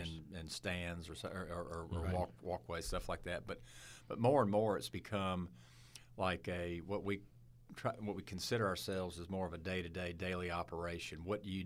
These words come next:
Speaker 1: what, you know, what do coaches need to do their job better? 'Cause like, like Benny was saying, and you were too, Dickie,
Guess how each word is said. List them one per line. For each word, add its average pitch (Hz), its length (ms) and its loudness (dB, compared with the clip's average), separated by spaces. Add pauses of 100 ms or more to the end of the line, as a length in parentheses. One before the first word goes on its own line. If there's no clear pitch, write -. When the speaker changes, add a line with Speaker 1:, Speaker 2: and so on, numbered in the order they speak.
Speaker 1:
what, 104 260 0
you 101 100 -2
know, 82 140 -4 (340)
what 107 160 2
do - 60 -8
coaches 98 460 2
need 90 360 0
to 80 80 -6
do 87 240 -2
their 82 160 -4
job 82 360 -2
better? 76 320 -8
'Cause 87 160 -4
like, 85 280 -2 (180)
like 95 180 -4 (200)
Benny 98 280 2
was 85 160 -4
saying, 90 480 0 (360)
and 95 100 4
you 98 100 4
were 85 140 -2
too, 92 220 0
Dickie, 85 400 -4